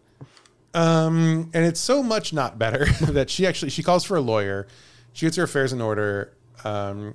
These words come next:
Speaker 2: she has him leave all of her things to William,
Speaker 1: Mm-hmm.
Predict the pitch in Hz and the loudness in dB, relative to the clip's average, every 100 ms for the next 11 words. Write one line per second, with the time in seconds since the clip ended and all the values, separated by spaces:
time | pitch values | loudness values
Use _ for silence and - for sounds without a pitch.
0 | - - 143 147 165 160 143 135 127 123 | -14 -4 0 0 0 -2 -2 -2 -2 -4
1 | 123 120 - - 110 120 151 170 151 160 | -6 -12 -16 -6 -2 -2 -4 -8 -6 -6
2 | 165 185 143 95 98 147 180 131 117 | -8 -4 -4 -2 -4 -8 -6 -4 -2